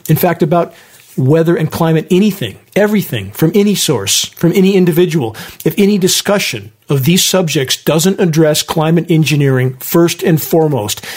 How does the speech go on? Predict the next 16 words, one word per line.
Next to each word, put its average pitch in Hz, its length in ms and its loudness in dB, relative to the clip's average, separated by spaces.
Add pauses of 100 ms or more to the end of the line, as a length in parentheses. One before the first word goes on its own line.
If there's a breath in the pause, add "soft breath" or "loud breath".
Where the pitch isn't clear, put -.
(140 loud breath)
if 156 100 0
the 180 80 2
climate 190 380 0
engineering 185 420 4
factor 175 540 -2
isn't 165 260 2
considered, 160 680 0 (440 soft breath)
the - 80 -2
conversation 165 960 0 (400)
and 151 140 2
the 151 60 0
source - 680 -2 (260)
is 139 180 2
disinformation 143 920 0 (500)
by 127 220 -2
omission. 117 560 -4